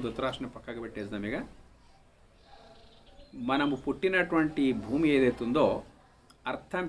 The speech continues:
చేసుకోవాలి, మోక్ష సాధన కొరకే. ఎనభై నాలుగు లక్షల జీవరాశుల లోపల మానవ జన్మ చాలా శ్రేష్టమైనటువంటిది. ఇక్కడ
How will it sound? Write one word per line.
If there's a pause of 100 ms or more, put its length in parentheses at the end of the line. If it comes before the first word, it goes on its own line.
చేసుకోవాలి, (440)
మోక్ష (160)
సాధన (120)
కొరకే. (880)
ఎనభై
నాలుగు
లక్షల
జీవరాశుల
లోపల (640)
మానవ
జన్మ (120)
చాలా
శ్రేష్టమైనటువంటిది. (500)
ఇక్కడ